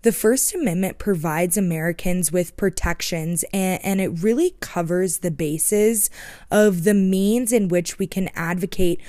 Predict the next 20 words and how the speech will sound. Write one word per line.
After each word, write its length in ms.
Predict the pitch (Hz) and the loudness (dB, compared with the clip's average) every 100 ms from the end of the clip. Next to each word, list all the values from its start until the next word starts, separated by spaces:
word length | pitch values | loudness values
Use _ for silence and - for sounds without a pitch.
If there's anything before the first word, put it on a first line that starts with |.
| - - | -16 -16
for 320 | - 247 247 | 0 4 6
those 300 | 214 202 190 | 6 4 2
issues 520 | 185 180 - 175 165 | 0 -2 2 0 2
we 140 | 180 175 | 2 0
feel 340 | - 185 175 | 2 2 2
strongly 560 | - - 165 165 170 165 | -2 -4 -2 -2 -2 -2
about. 380 | 151 151 147 - - - - - - - 220 | -2 -4 -6 -10 -18 -20 -20 -20 -20 0 4
Ultimately, 520 | 233 - 320 311 302 | 4 4 0 4 4
it, 340 | - - - - | 6 6 6 -4
the 140 | 202 220 | 0 2
First 340 | - 240 - | 4 2 2
Amendment 440 | 320 220 180 196 - | 0 0 0 0 0
allows 800 | 196 165 165 156 160 190 180 - | 0 2 0 0 0 2 0 0
Americans 800 | 185 175 170 175 - 180 175 - | 0 0 0 -2 -2 -4 -2 -2
to 140 | - | 0
live 460 | 190 160 165 170 175 | 0 2 0 2 2
in 100 | 190 | -2
a 60 | 180 | -2
free 260 | - 180 | -2 -2
society 800 | 175 190 - 160 156 170 220 247 | 0 0 0 0 -2 0 0 -2